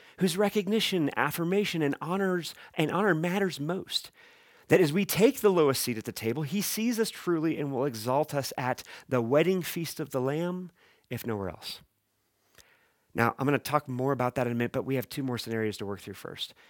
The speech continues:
The second of which is what I mentioned a moment ago,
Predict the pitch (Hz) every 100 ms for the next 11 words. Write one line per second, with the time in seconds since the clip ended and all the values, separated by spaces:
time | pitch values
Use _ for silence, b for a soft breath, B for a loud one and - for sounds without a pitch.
0 | b b b 123 - - 196 214 170 113
1 | 107 - - 151 131 - - _ - 147
2 | 170 175 175 170 139 135 135 107 98